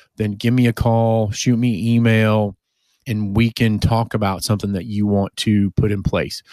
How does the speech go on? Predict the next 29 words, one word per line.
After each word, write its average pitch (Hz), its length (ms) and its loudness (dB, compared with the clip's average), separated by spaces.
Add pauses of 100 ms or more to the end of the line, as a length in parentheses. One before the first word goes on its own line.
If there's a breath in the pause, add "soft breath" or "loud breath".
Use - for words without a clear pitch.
(220 loud breath)
But - 120 0
the - 120 -4
other 147 220 2
thing 113 440 -2 (100)
is, 110 160 0
is 104 140 -2
before 113 380 0
we 123 100 0
should - 280 -6
start 120 320 -2
doing 120 240 2
pay 127 180 2
plans, 147 460 0 (520 soft breath)
we 117 100 2
have 131 140 2
to 127 60 0
have 123 140 -2
all 120 260 -2
these 117 240 0
other 104 220 0
things 98 280 -6
fixed - 300 -8
first. 92 320 -4
You 107 60 -8
can't 110 260 0
just 104 160 0
jump 107 320 0
in 104 160 2
and 98 260 -2